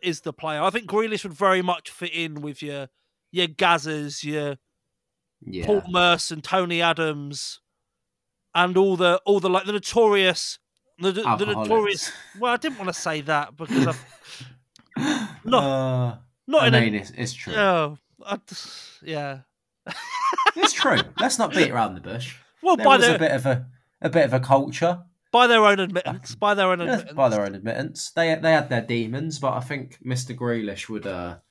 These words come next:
Speaker 2: would slot in nicely.
Speaker 1: Yeah, definitely. I think we've got one more category to go here, Kiz.
Speaker 2: We do. And, uh, yeah, so this is the one I, I wasn't really sure what route to go down.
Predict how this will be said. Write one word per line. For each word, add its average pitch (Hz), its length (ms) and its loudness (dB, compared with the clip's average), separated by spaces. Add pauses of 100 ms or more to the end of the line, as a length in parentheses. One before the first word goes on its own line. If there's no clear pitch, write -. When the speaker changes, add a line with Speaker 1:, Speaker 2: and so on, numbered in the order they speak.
(100)
Speaker 2:
would 113 140 -4
slot 113 320 0
in 95 120 -4
nicely. 95 640 -2 (360)
Speaker 1:
Yeah, 139 260 -4
definitely. 139 460 -10
I - 1300 -20
think 196 120 -2
we've 175 60 -2
got 190 80 0
one 202 140 2
more 202 140 4
category 196 420 -4
to 190 120 -8
go 254 220 -2
here, 170 160 -2
Kiz. - 440 -8 (440)
Speaker 2:
We 113 180 -2
do. 113 460 0 (580)
And, 127 340 0
uh, 127 440 0 (320)
yeah, 123 320 -2
so 135 240 -4
this 202 220 0
is 196 120 -2
the 185 80 -2
one 170 240 0
I, 127 320 0
I 147 60 -6
wasn't 240 380 -4
really 220 260 -2
sure 156 320 -2
what 127 260 -6
route 139 280 -4
to 123 100 -6
go 135 280 -4
down. 82 360 -8